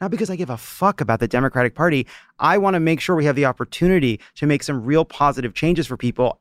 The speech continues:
and stave off authoritarianism in the next couple years. And my worry is the second that what you're doing right now goes from an effort to make some changes that are really positive for our democracy to the potential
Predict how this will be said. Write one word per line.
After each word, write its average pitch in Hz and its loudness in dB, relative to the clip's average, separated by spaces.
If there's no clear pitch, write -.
and 180 2
stave 165 0
off 127 0
authoritarianism 135 2
in 120 0
the 120 0
next 127 0
couple 123 -2
years. 147 2
And 139 2
my 135 2
worry 156 4
is 123 -2
the 117 -8
second 151 0
that 123 0
what 151 2
you're 156 2
doing 131 2
right 120 2
now 123 2
goes 143 6
from 143 2
an 123 2
effort 156 2
to 143 2
make 127 2
some 110 -4
changes 139 -2
that 127 4
are 113 4
really 123 2
positive 113 0
for 117 0
our 107 0
democracy 113 -2
to 143 0
the 131 2
potential 120 0